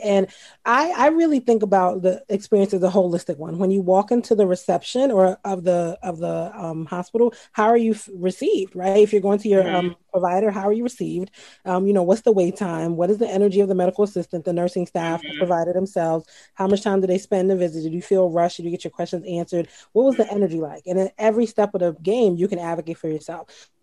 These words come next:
Speaker 1: Some of the considerations that you should be getting data on are regularly, and most of these hospitals have, like, Patient Gateway or My Chart or something where you can look at your patient records, and you should be accessing that and seeing what the notes are, seeing what people are
Speaker 2: Mm, you can do that?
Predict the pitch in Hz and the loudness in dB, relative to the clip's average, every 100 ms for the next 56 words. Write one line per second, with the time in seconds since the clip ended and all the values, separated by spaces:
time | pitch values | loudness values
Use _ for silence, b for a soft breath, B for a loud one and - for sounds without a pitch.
0 | b - 254 302 311 254 240 202 185 214 | b 0 2 2 0 2 4 4 4 0
1 | 247 208 202 202 202 196 190 165 170 202 | 0 0 0 -6 -4 -4 -4 -4 0 2
2 | 214 175 202 214 214 240 226 185 180 170 | 2 2 0 0 0 0 0 -2 -2 -2
3 | 156 190 220 226 247 226 180 196 220 247 | 0 0 2 2 2 2 2 2 0 -4
4 | 233 202 202 214 196 196 185 175 165 - | -2 -2 0 0 0 0 -2 0 -2 -6
5 | b b - 202 220 190 190 202 185 185 | b b -4 0 2 4 4 4 4 4
6 | 185 180 160 170 190 - 202 180 180 170 | 6 4 2 0 0 -2 -4 -2 -2 -4
7 | - 185 185 175 185 175 175 180 185 170 | -4 -4 -2 -2 -2 -2 -2 -2 -4 -6
8 | 190 175 175 156 160 - 208 233 - B | -6 -6 -6 -6 -6 0 0 0 -4 B
9 | B - 214 226 254 269 247 220 185 233 | B 0 0 2 0 -2 0 0 0 -4
10 | 494 285 226 185 175 180 - 202 196 190 | -6 -2 0 0 0 -2 0 2 4 2
11 | 175 165 180 - 202 220 214 202 185 180 | 0 -2 -2 -2 0 0 2 2 2 0
12 | 190 233 247 262 269 269 269 262 254 240 | -2 0 2 4 4 4 4 2 0 2
13 | 320 415 349 254 311 370 427 494 | 4 6 6 6 6 6 6 4